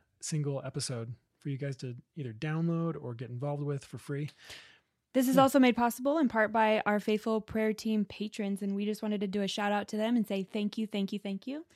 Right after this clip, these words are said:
Speaker 1: Yep.
Speaker 2: Thank you.
Speaker 1: Yeah, those patrons help these emails stay free. And so, um, thank you.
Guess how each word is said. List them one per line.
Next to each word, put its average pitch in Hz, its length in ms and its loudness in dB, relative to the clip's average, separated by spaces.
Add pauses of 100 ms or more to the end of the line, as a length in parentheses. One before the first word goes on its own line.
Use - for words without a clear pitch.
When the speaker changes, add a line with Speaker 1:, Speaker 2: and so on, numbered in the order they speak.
(260)
Speaker 1:
Yep. 175 160 0 (180)
Speaker 2:
Thank 202 220 -6
you. - 100 -8 (300)
Speaker 1:
Yeah, 185 160 2
those 151 160 2
patrons 160 440 2
help 156 360 -4 (160)
these 147 260 0
emails 151 300 2 (320)
stay 143 220 -2
free. 190 260 -6 (400)
And 139 180 -4
so, 131 360 -4 (480)
um, 131 280 -6 (120)
thank 151 160 -2
you. 110 100 -8